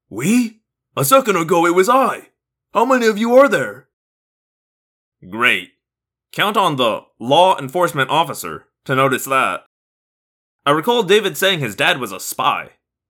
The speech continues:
What was he? F B I? C I A? Or a member of the shadowy secret force that's always giving Mulder and Scully so much trouble? "Um, well, Earthling,"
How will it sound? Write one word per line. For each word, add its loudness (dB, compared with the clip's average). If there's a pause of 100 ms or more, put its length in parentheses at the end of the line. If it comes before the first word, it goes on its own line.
(300)
What 0
was 0
he? -14 (320)
F -4
B 0
I? 0 (300)
C -4
I 4
A? -2 (440)
Or 4
a 2
member 2
of 0
the -2
shadowy 0
secret -6
force -2
that's -4
always 0
giving -4
Mulder 0
and -6
Scully -4
so -4
much -4
trouble? -4 (1400)
"Um, -2
well, 0
Earthling," 0